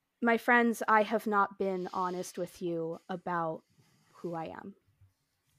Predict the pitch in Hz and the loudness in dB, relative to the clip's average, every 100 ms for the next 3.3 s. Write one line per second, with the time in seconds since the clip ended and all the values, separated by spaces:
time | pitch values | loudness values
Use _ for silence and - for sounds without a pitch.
0 | _ _ _ _ _ _ _ _ _ _ | _ _ _ _ _ _ _ _ _ _
1 | _ _ _ _ _ _ _ _ _ - | _ _ _ _ _ _ _ _ _ -8
2 | 220 208 214 240 233 220 214 - 202 208 | -2 0 4 4 4 2 0 -4 -4 0
3 | 196 190 | 4 4